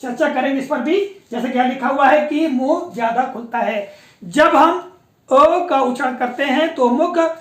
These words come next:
नहीं खुलता है, मुख की स्थिति पूरी सामान्य रहती है, जीभ भी सामान्य स्थिति में रहती है, किंतु जब हम आ का उच्चारण करते हैं तो मुंह खुलता है और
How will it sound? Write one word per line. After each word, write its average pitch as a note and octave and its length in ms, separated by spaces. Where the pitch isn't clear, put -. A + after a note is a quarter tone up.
नहीं B3 280
खुलता D4+ 300
है, C#4 300
मुख D4+ 340
की D4+ 160
स्थिति C4+ 220
पूरी B3+ 300
सामान्य C4 560
रहती D4 220
है, D4+ 440
जीभ C4+ 340
भी E4+ 240
सामान्य C#4+ 540
स्थिति C4 260
में C4+ 140
रहती A#3+ 320
है, A3+ 160
किंतु C#4 340
जब B3 160
हम A#3 300
आ D4 380
का D4 100
उच्चारण B3 300
करते B3 300
हैं D4 320
तो C#4 160
मुंह F4 400
खुलता C4 380
है D#4 280
और E4+ 260